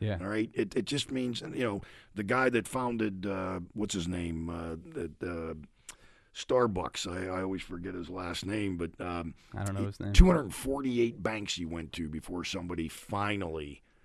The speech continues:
Speaker 2: said, "Okay, we'll, we'll take a chance on you with this idea."
Speaker 1: Mm-hmm.
Speaker 2: Two hundred four, that's perseverance.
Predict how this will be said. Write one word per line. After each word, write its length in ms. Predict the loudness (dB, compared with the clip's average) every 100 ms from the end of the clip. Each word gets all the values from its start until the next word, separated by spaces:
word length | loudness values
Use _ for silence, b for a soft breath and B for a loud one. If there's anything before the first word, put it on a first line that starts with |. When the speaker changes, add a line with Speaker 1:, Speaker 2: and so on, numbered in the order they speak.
| _ -20 _ _ -20 -14
Speaker 2:
said, 300 | -6 -2 -2 0
"Okay, 320 | 0 0 0
we'll, 280 | 0 -2 -4 -6
we'll 120 | -4
take 240 | -2 -2
a 60 | -4
chance 380 | -4 -4 -4 -6
on 220 | -6 -6
you 160 | -4
with 160 | -4 -4
this 200 | -4 -4
idea." 520 | -4 -6 -6 -8 -10 -6
Speaker 1:
Mm-hmm. 260 | -2 0 -2 -4 0 10
Speaker 2:
Two 200 | 12 12
hundred 280 | 10 2 -2
four, 220 | -2 2
that's 240 | 4 6
perseverance. 840 | 8 6 4 -2 0 0 -2 -6